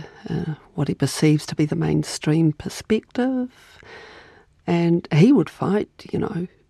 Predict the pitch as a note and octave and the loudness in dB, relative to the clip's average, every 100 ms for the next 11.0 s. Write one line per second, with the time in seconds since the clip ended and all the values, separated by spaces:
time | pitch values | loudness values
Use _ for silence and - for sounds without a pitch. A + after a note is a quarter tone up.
0 | _ - - D#3+ G3+ - - - - - | _ -10 0 2 0 -2 -6 -6 -8 -8
1 | - - F#3 - - _ _ _ _ _ | -10 -10 -12 -18 -20 _ _ _ _ _
2 | _ _ _ _ _ _ _ E3+ D3+ - | _ _ _ _ _ _ _ -2 -2 -4
3 | - D#3+ - D3 C#3 - C3+ - D3 C3+ | -4 -4 2 2 2 0 -6 -2 -2 -2
4 | C3+ C3+ C#3 - - F3 G#3+ G#3 - D3 | -2 -2 -2 -6 -4 0 0 -2 -4 -6
5 | - F3 D3+ _ _ _ _ _ _ _ | -4 -6 -6 _ _ _ _ _ _ _
6 | _ _ _ _ _ _ _ F#3 E3+ E3 | _ _ _ _ _ _ _ 2 2 2
7 | - _ _ - C4+ _ _ - _ _ | -4 _ _ -20 -20 _ _ -20 _ _
8 | F3+ F3+ F#3 - F3 G#3 G#3 E3 C3 - | 4 4 4 2 2 4 2 2 -2 0
9 | F3 F3+ D#3+ D3+ D#3+ D3 D#3+ D#3 D#3 - | 4 4 2 0 -2 0 -2 0 -2 0
10 | E3+ F#3 F3 F3 - - D#3 E3 - - | 2 2 0 -4 -4 -4 -2 -2 -6 -12